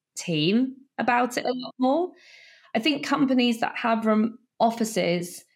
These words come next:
tend to be a little bit more relaxed about it, because they're like, "Well, we got a space.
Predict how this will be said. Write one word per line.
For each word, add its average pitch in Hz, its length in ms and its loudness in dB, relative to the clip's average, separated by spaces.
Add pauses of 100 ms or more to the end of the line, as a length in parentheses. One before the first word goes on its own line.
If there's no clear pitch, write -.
(680)
tend 220 280 4
to 220 80 0
be 220 180 2
a 196 60 2
little 220 440 2
bit 208 440 -2 (1400)
more 196 420 2
relaxed 202 520 0
about 170 420 0
it, 165 240 -2
because 170 540 0
they're 180 100 -2
like, 175 160 2
"Well, 190 100 2
we 190 80 4
got 220 200 2
a 160 60 -4
space. - 880 -4